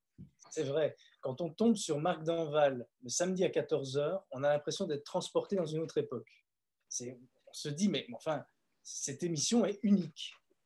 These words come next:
C'est tout, c'est, il a un ton absolument, euh, unique. Euh,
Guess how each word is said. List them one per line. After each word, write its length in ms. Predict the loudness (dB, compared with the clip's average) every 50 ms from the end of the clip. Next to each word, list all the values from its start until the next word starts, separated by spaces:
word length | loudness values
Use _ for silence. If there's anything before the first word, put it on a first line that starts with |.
| _ _ _ _ _
C'est 160 | -8 -8 -8
tout, 140 | -6 -8 -8
c'est, 240 | -6 -6 -6 -6 -6
il 140 | -6 -2 0
a 100 | 2 2
un 120 | 2 2 0
ton 300 | -2 -2 -2 0 0 0
absolument, 720 | -2 -4 -6 -6 -6 -4 -4 -4 -2 -2 -4 -4 -4 -6
euh, 100 | -6 -8 -8
unique. 500 | -8 -8 -6 -2 0 0 0 0 -2 -4
Euh, 180 | -4 -4 -4